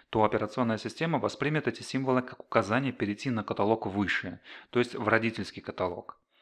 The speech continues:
Если указать последовательно несколько таких символов, то можно полностью выйти к корневому каталогу.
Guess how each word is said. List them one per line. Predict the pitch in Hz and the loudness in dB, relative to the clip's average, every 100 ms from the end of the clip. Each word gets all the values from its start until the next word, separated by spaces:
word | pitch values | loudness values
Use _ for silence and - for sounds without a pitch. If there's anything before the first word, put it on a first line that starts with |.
| _ - - | _ -20 -8
Если | 113 101 107 | -4 0 0
указать | 101 104 110 | 2 2 2
последовательно | 110 110 110 104 104 110 | 2 2 4 4 0 0
несколько | 104 110 104 104 98 | 2 2 0 -2 -2
таких | 196 196 98 | -2 -2 -2
символов, | - 131 151 151 151 - | -2 -6 -2 0 0 0
то | |
можно | 101 120 110 | 0 0 -2
полностью | - 120 143 139 104 | -4 -2 -4 0 0
выйти | 98 117 127 | 0 -2 -4
к | |
корневому | - 113 104 95 101 104 | -2 -2 -2 0 2 0
каталогу. | 107 - 95 85 85 - 107 | -2 0 0 0 -4 -12 -14